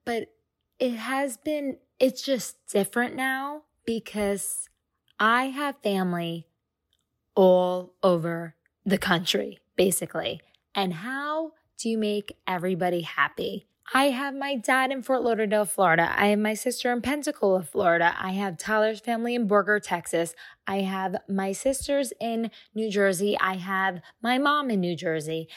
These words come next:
And how do we make everybody happy? That is the stressful part, and that is what's stressing me out. And I don't want to have anxiety on my favorite holiday of the year, but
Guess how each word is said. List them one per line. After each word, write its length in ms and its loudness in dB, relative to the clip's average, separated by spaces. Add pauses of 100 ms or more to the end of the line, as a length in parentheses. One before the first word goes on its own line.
(200)
And 400 -2 (220)
how 560 2 (240)
do 160 0
we 160 0
make 400 0 (120)
everybody 580 0
happy? 680 -2 (460)
That 340 0
is 280 4
the 100 -4
stressful 520 0
part, 360 2 (260)
and 180 -2
that 200 2
is 160 -6
what's 220 -8
stressing 480 -2
me 160 0
out. 320 2 (280)
And 140 -4
I 160 -2
don't 340 2
want 200 -2
to 20 -4
have 160 -2
anxiety 460 2
on 80 -2
my 160 -2
favorite 400 0
holiday 420 2
of 140 -2
the 100 4
year, 380 2 (360)
but 180 -6